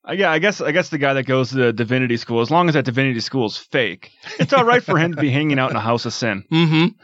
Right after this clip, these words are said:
Speaker 2: He did not pursue criminal charges against anyone involved, but sued the bar, Kavanaugh's sports bar and eatery, several months later.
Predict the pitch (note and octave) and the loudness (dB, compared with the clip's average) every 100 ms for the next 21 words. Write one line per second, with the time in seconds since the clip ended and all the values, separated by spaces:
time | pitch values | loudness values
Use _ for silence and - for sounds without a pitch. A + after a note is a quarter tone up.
0 | - - _ _ _ - F3+ F3+ G3+ G#3 | -20 -20 _ _ _ -4 0 0 0 0
1 | F#3+ G3 F#3+ G3+ F#3+ E3+ A3+ G#3 E3 D3+ | -2 0 0 2 2 2 2 2 0 -2
2 | D#3 D3+ D3+ D#3 C#3+ C#3 C#3+ E3+ D3 C3+ | -2 -2 -2 2 2 2 2 2 0 -4
3 | - F#3 C#3+ B2 G3+ A3+ C#3+ D#3 D#3 D3 | -4 -2 -2 0 2 4 4 2 0 -2
4 | D3 C3+ C3 - - D#3 - D3 C#3+ C3+ | 0 0 0 -2 0 -2 0 2 2 2
5 | D3 G#3 D#3 C#3 - C3+ C3+ C3 B2+ B2+ | 0 0 2 2 0 -2 0 2 0 -2
6 | D#3+ G#3+ D3+ | 2 2 2